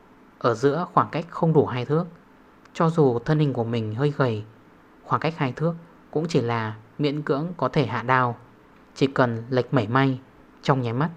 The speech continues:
liền sẽ bị sừng trâu xuyên thủng. Ngoài ra, trâu đen khí thế hung hăng, lực vọt tới trước,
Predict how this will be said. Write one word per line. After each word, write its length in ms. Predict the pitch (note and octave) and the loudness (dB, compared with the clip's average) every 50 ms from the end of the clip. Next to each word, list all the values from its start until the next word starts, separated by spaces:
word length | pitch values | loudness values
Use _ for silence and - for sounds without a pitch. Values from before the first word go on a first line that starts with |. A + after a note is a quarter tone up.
| - - - - - - | -14 -20 -20 -20 -18 -4
liền 180 | - C#3+ C#3 C3 | 2 4 4 4
sẽ 140 | - - D#3+ | 4 -2 -2
bị 180 | E3 D3+ - - | -2 -2 -4 -6
sừng 280 | - - D#3 C3 A#2+ | -2 0 0 0 0
trâu 220 | - - D#3 D3+ D3 | 0 0 0 0 2
xuyên 200 | - F3 D#3 D3 | 0 0 0 2
thủng. 160 | D#3+ D3 G#2+ - - - - - - - - - - - - - | 2 0 0 -2 -12 -20 -20 -20 -20 -20 -20 -20 -20 -12 -4 -2
Ngoài 160 | B2 A#2 A#2 | 0 0 0
ra, 320 | - C#3+ C3 B2+ B2 A#2+ - - - - - - - - | 2 2 2 2 0 -4 -6 -12 -20 -20 -20 -20 -20 -6
trâu 180 | - - E3 D#3+ | 2 4 4 6
đen 160 | D3+ D3 C#3+ C#3 | 6 2 0 -2
khí 160 | - - C3 | -4 -6 -4
thế 180 | - B2+ B2+ B2 | -2 0 0 0
hung 180 | B2 D3+ D3+ | 2 0 2
hăng, 260 | C#3+ C#3+ C#3 C3+ C3+ C3 - - - - - - - - | 2 2 2 0 -2 -4 -6 -16 -20 -20 -20 -16 -4 0
lực 240 | D#3+ D3 C#3+ - - | 2 2 2 2 0
vọt 160 | C3+ A#2+ - - | 0 0 0 -2
tới 120 | B2+ B2 | -4 -4
trước, 260 | - - - G3 G3 | -4 -2 -4 -4 -4